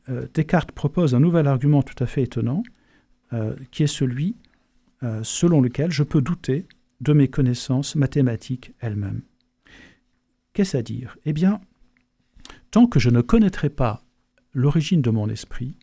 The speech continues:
je ne pourrai rien tenir pour vrai. Nous voyons donc ici le doute qui nous demande de poser une question tout à fait originale, qui est la question de savoir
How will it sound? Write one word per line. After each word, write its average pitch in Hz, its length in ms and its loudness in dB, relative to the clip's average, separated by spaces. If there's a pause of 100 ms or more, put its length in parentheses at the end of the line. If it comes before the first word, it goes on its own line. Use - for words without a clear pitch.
(480)
je - 140 -2
ne 143 100 4
pourrai 143 460 0
rien 170 420 -2
tenir 127 380 -2
pour 110 200 -6
vrai. 98 340 -10 (800)
Nous 139 100 2
voyons 208 220 4
donc 156 280 2
ici 151 260 -6
le 123 160 0
doute - 460 -6 (440)
qui - 220 -10
nous 131 80 -6
demande 143 540 2 (460)
de 131 60 -10
poser 170 440 -2
une 127 140 0
question - 340 -6
tout - 180 -8
à 143 80 -2
fait - 260 -4
originale, 110 520 -4 (520)
qui 147 100 -2
est 135 40 0
la 127 80 -2
question 139 280 -4
de 135 100 -4
savoir 113 560 -6